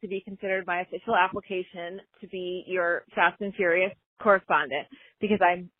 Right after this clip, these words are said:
deeply obsessed with those movies. Uh,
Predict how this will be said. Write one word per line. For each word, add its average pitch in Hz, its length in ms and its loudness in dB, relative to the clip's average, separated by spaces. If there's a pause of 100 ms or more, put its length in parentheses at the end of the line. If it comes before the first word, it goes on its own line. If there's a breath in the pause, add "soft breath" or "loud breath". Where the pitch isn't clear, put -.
(220)
deeply 180 600 -6
obsessed 175 440 -2
with 180 120 -12
those 165 240 -6
movies. 170 380 -6 (140)
Uh, 175 240 6